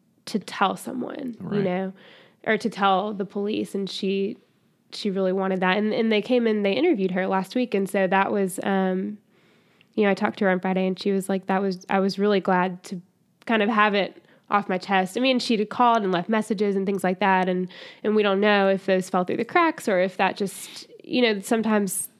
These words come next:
Speaker 1: things happen.
Speaker 2: Mm-hmm.
Speaker 1: Um, but I think for her to be able to sit down face to face with someone and tell them the story, um, and for them to be like, "Thank you, you know, we'll, we're gonna write this down and just take that."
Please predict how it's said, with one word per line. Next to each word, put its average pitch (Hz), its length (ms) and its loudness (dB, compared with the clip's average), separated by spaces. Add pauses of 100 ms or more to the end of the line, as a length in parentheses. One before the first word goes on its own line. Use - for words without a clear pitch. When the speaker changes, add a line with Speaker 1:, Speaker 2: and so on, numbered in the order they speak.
(180)
Speaker 1:
things 208 220 0
happen. 202 520 -4
Speaker 2:
Mm-hmm. 156 640 -6
Speaker 1:
Um, 202 580 2 (560)
but - 300 2
I 208 60 0
think 202 240 -2
for 202 140 -2
her 196 180 0
to 196 60 -2
be 196 80 0
able 185 160 -2
to 196 60 -4
sit 190 200 -10
down 180 360 -2 (560)
face 185 240 -2
to - 80 -12
face 180 300 -2
with 185 120 -4
someone 180 400 -4
and 185 160 -6
tell 185 180 -2
them 180 160 -2
the 185 80 -6
story, 180 640 -6
um, 180 280 -4
and 185 140 -4
for 196 160 -2
them 180 260 0
to 185 120 -8
be 190 140 -2
like, 190 460 -4 (560)
"Thank 202 280 0
you, 202 140 0
you 202 120 0
know, 175 180 0
we'll, 190 280 -6 (220)
we're 208 120 0
gonna 190 180 2
write 180 180 0
this - 160 -12
down 190 260 -2
and 190 220 -2
just 185 180 -10
take - 220 -10
that." 185 260 -6